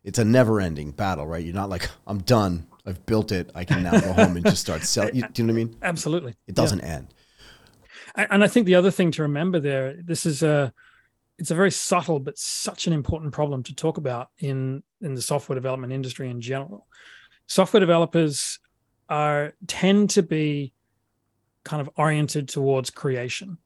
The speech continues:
Speaker 2: creating great user experiences, creating something that's fast, whereas hackers or, you know, nefarious folks on the internet tend to be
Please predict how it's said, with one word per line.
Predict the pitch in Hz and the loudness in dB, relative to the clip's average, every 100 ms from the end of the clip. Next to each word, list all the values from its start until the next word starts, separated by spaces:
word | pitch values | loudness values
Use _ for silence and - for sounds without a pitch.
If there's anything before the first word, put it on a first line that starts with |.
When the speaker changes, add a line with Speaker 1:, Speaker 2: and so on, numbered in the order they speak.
| _ | _
Speaker 2:
creating | - 156 147 139 | 2 4 4 2
great | 123 135 | -2 -2
user | 139 170 156 | 2 2 2
experiences, | 147 - 143 127 - 127 | -2 -4 -8 -6 -8 -8
creating | - 135 131 | -4 -2 -2
something | 123 156 131 | -6 -8 -8
that's | 117 - - | -8 -12 -8
fast, | - 143 131 123 - - - - - _ _ | -4 0 -2 -4 -10 -16 -20 -20 -20 _ _
whereas | - 160 160 156 143 - - _ _ | 0 4 6 4 2 -2 -6 _ _
hackers | - - 196 202 180 160 147 - - _ | -16 -2 -2 2 4 4 0 -6 -10 _
or, | 156 135 131 131 143 _ _ _ - | -4 0 0 0 -4 _ _ _ -8
you | 139 | -4
know, | 120 127 208 | -4 -6 -6
nefarious | 175 143 180 175 160 143 - | -6 0 4 6 6 2 -2
folks | 151 139 131 147 | -2 -2 -4 -6
on | 127 | -6
the | 123 | -4
internet | 170 180 151 143 - _ _ | -4 -2 -4 -4 -8 _ _
tend | - 151 147 | -6 -2 -2
to | |
be | 139 | -4